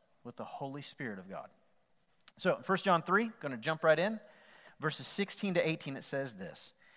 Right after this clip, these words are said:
"This is how we know what love is. Jesus Christ laid down his life for us, and we ought to lay down our lives for our brothers and sisters. If anyone has material possessions and sees a brother or sister in need but has no pity on them,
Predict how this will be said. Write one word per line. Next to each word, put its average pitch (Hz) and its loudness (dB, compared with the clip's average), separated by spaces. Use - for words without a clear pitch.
"This 208 6
is 170 -2
how 185 10
we 180 0
know 202 8
what 147 2
love 151 8
is. 104 -10
Jesus 160 -4
Christ 165 8
laid 143 2
down 139 2
his 123 -6
life 135 8
for 80 -14
us, - -16
and 98 -12
we 185 4
ought 151 10
to 143 6
lay 139 6
down 143 6
our 143 6
lives 139 8
for 135 0
our 123 4
brothers 117 -4
and - -10
sisters. - -8
If 208 0
anyone 214 6
has 170 4
material 180 0
possessions 151 -2
and 139 -8
sees 202 -4
a 156 -2
brother 156 4
or - -2
sister 160 -4
in 160 -6
need 175 -2
but 156 -2
has 175 4
no 165 -2
pity 196 -2
on 87 -4
them, 78 -18